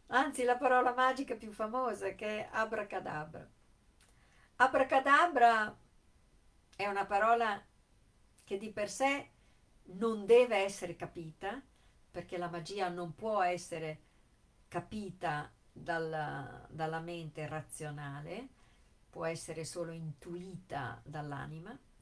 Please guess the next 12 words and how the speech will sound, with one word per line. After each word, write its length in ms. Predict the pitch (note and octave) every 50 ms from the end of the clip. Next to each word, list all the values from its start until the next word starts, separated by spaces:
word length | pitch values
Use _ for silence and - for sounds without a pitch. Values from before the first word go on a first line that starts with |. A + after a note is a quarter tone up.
| - - _ _ - _ - - - _ _ _ _ - -
E 1040 | - F3+ F#3 F3+ F3+ F3 F3 F3 E3+ E3 D#3+ D#3+ D#3+ D#3+ D#3+ - - - - - - - - - _ -
abracadabra 760 | F#3+ F#3 F#3 G3 G3+ G3 C#4 C4 G3 F3+ F#3+ - - F3 F3
comunque 380 | - F#3 F3+ F#3+ F#3 F3+ F#3+
pare 320 | E3 - E3 E3 E3+ E3 D#3+
che 360 | - F3 E3 D#3+ D#3 D3+ -
avesse 440 | - D#3 D#3+ F#3 G#3 G#3+ - - F3+
anche 280 | E3 D#3+ D3+ D3+ - D#3+
un'origine 840 | D#3+ D#3 D#3+ D#3+ D#3+ F#3 G3 G3 E3+ - E3 D#3+ D#3 D#3 D3+ D#3 - _ _ - - _ _ _
aramaica. 800 | - F3 F3+ F3+ F3+ F3 E3 D3 D3 D3+ D3 - - A3+ C4 D4 - _ - - _ _ _ _ _ _ _ _ _ _ _ _ _ - - _
Nell'aramaico 1080 | E3+ F3 F3+ E3+ F3 F3+ F#3 A3 A3 A3+ G3+ F#3 F#3 F#3+ F#3 F#3 - G#3+ G#3+ A3 A3+ - _ - - - - - _ _
abracadabra 1120 | - E3+ D#3+ F3+ F#3 F3+ F3 E3+ - E3 D#3 D#3+ D#3+ F3 E3+ E3 E3 G3 A#3 C#4 E4 - _ _ _ - - - - _ _ _ - _ _ _ _ _ _ _ - _
significa 1040 | - - - A3 G#3+ G#3 G#3 G#3+ G#3+ G#3+ G#3+ - A#3 A3+ - - A#3 A3+ A#3 A#3+ A#3